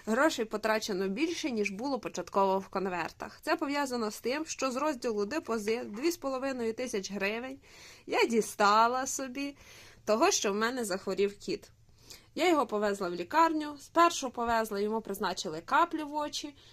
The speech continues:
Ті каплі нам не допомогли. І на третій день, коли я його повезла, виявилося, що в нього вже не тільки вірусна інфекція, а доєдналася через неправильне лікування ще й бактеріальна. Зробили йому аналіз крові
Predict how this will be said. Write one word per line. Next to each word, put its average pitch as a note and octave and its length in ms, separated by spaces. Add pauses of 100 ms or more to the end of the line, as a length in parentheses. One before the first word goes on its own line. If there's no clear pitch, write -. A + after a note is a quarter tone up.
(120)
Ті F4+ 120
каплі C#4+ 360
нам A#3 220
не B3 100
допомогли. G#3 760 (220)
І C#4 120
на B3+ 100
третій C#4 340
день, F4 240
коли D#4+ 240
я D#4 60
його D4+ 200
повезла, C#4+ 500
виявилося, A#3 580
що - 160
в - 20
нього A#3 280
вже G3+ 160
не F3+ 120
тільки G4 340
вірусна A#3 380
інфекція, G3 640
а A#3 140
доєдналася D#4 680
через A#3+ 280
неправильне A#3 560
лікування A3 540
ще C4+ 160
й C4+ 40
бактеріальна. F3+ 800 (400)
Зробили C4+ 480
йому F#3 360
аналіз A3+ 440
крові E4+ 500